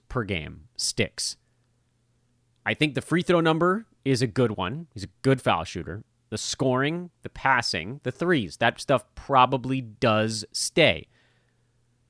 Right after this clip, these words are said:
But if you adjust, even if you give him a little more usage than this, which I don't know that that's gonna happen, 'cause that would be a lot. Twenty points and seven assists is, is a ton. I mean, you're talking about, like,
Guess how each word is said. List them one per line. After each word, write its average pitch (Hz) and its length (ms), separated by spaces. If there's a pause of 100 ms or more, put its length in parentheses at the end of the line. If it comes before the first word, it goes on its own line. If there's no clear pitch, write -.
(220)
But 156 240 (1600)
if 135 180
you 131 160
adjust, 123 480
even 262 180
if 214 80
you 180 120
give 160 300
him 151 120
a 123 60
little 117 200
more 104 160
usage 98 420
than 90 120
this, 82 220
which 107 200
I 120 120
don't 147 120
know 127 100
that 110 120
that's 95 180
gonna 90 160
happen, 90 300
'cause 90 140
that 104 100
would 104 100
be 92 220 (140)
a 87 180
lot. 85 720 (720)
Twenty 143 220
points 131 260
and 101 80
seven 127 300
assists - 600
is, 92 560 (120)
is 98 180
a 87 60
ton. 98 340
I 76 40
mean, 80 180
you're 85 100
talking 87 220
about, 87 200 (440)
like, 82 160